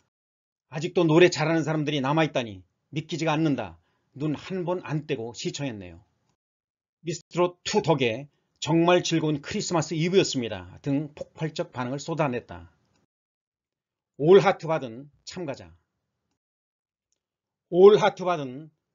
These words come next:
우승 후보들. 아이돌부 크리스천 허참이. 더 이상의 실패는 없다. 이분도 유명한 분인데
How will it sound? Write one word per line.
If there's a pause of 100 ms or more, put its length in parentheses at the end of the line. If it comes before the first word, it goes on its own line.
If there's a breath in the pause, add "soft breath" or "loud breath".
(160)
우승
후보들. (1800)
아이돌부 (260)
크리스천 (260)
허참이. (1500)
더
이상의
실패는
없다. (1160)
이분도
유명한
분인데